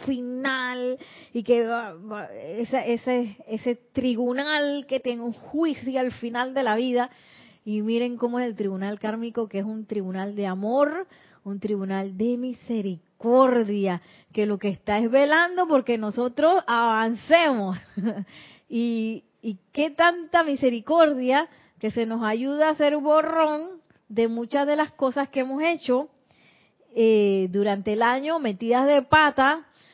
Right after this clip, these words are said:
que más que todo, eh, que son metidas de pata cometidas no, no tanto por desobediencia voluntaria a la ley, por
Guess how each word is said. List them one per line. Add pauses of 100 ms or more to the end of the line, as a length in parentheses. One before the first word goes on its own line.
(320)
que (480)
más
que
todo, (1040)
eh, (920)
que
son
metidas
de
pata
cometidas
no, (440)
no
tanto
por
desobediencia
voluntaria
a
la
ley, (840)
por